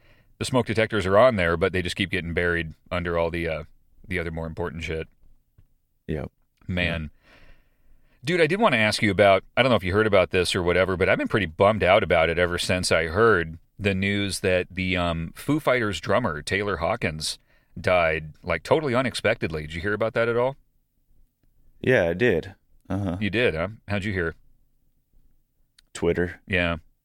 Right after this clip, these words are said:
Speaker 2: I think I just saw it on our Twitter
Speaker 1: Oh.
Speaker 2: account 'cause everybody was talking about it.
Speaker 1: Dude, I actually heard about it on Twitter, too. I heard about it late the next morning. So he died Friday night, and Friday was a really bad day for me.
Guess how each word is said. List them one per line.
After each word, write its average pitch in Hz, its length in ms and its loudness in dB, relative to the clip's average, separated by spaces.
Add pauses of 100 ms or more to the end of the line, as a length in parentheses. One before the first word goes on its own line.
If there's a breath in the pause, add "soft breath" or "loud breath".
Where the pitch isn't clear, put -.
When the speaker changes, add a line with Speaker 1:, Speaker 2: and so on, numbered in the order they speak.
(140)
Speaker 2:
I 107 40 -4
think 87 160 0
I 82 80 2
just 80 200 -2
saw 85 220 4
it 85 60 2
on 80 160 0
our 82 120 -2
Twitter 82 320 2
Speaker 1:
Oh. 82 40 2
Speaker 2:
account - 400 2
'cause 80 200 -2
everybody 80 380 2
was 80 160 -2
talking 82 320 0
about 80 260 0
it. 87 40 2
Speaker 1:
Dude, 233 140 2
I 226 100 6
actually 214 220 0
heard 196 140 4
about 180 200 4
it 170 80 2
on 156 120 4
Twitter, 165 300 0
too. 190 380 2 (120)
I 139 100 4
heard 160 160 2
about 139 220 4
it 123 120 0
late 127 340 2
the 110 80 2
next 123 260 0
morning. 117 380 2
So 104 160 0
he 139 120 -2
died 131 300 4
Friday 120 380 4
night, 87 440 0 (260)
and 90 520 0
Friday 110 240 6
was 92 180 0
a 87 40 -4
really 87 180 2
bad 85 240 0
day 87 160 -2
for 87 140 -6
me. 85 280 -2